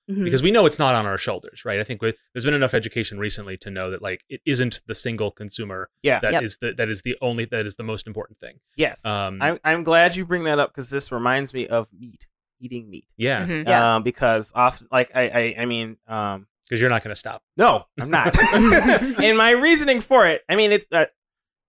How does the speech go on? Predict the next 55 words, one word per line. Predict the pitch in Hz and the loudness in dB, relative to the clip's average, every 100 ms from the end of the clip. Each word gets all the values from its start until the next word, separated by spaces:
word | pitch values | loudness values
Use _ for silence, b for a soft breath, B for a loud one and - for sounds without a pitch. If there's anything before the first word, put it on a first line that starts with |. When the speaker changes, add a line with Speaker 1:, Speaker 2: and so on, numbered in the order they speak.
| _ | _
Speaker 3:
half | - 247 | 0 0
of | 233 | 0
it | 196 | -4
is | 175 | 0
selfish | 190 175 170 | 2 2 0
reasons. | 165 147 135 | -2 -4 -2
I | 143 | 0
love | 151 156 | 2 0
meat | 151 | 0
and | 113 | -2
I | 135 | -2
don't | 143 | -4
wanna | 135 | -4
get | 135 | -4
rid | 135 | -4
of | 110 | -6
it. | - _ | -12 _
Speaker 2:
Uh-huh. | 123 226 180 - | 2 4 4 0
Speaker 3:
But | 247 269 311 311 453 | -2 0 0 0 -2
Speaker 1:
<laughs> | _ | _
Speaker 3:
Um, | 170 180 170 151 139 214 | 2 6 6 4 2 0
Speaker 2:
Well, | |
it's | 233 226 | 2 2
important | 208 208 | 2 2
to | 175 | 2
recognize | 185 151 110 101 | 2 2 0 -2
that. | 92 | -4
Like, | 101 | 2
Speaker 3:
Yeah, | 349 147 | 4 4
Speaker 2:
you | |
Speaker 3:
I'm | 143 | 2
Speaker 2:
know, | - | 2
Speaker 3:
not | |
Speaker 2:
like, | 254 | 2
Speaker 3:
gonna | 180 170 | 2 0
Speaker 2:
and | 180 170 | 0 0
it | 185 | 2
doesn't | 185 180 | 2 2
remove | 151 147 147 | 0 2 2
you | 131 | 2
from | 123 | -2
the | |
conversation. | 113 117 110 127 - 101 | -4 -4 -2 -4 -6 -2
You | |
still | 339 233 | 2 4
Speaker 3:
Yeah. | |
Speaker 2:
get | - | 2
to | 135 | -4
have | 113 123 | -4 -4
a | |
voice, | 104 110 95 - - _ | -4 -4 -4 -6 -8 _
Speaker 1:
Yeah. | 190 185 156 | 2 4 4
Speaker 2:
even | 147 | 2
when | 139 131 | 0 0
you | 123 120 | 0 -2